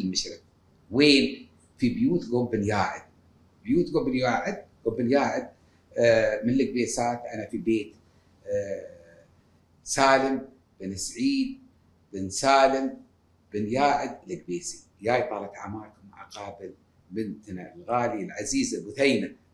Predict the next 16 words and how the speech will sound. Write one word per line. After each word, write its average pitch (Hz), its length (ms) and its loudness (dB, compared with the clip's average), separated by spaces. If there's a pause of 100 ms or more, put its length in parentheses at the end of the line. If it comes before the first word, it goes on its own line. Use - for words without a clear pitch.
(120)
بنت - 220 -10
سعيد، 165 540 -6 (540)
آه، 95 340 -6
بن 113 120 -4
سالم 123 500 -2
بن 110 140 -4
ياعد 120 280 -2
القبيسي. - 440 -14 (720)
بثينة 143 420 0
طالت 117 340 0
أعماركم 127 600 -2 (280)
باحثة 117 560 2 (500)
في 180 380 -6 (320)
التاريخ، 104 920 -8
وبالأخص - 1040 0 (1200)
تاريخ 113 600 -4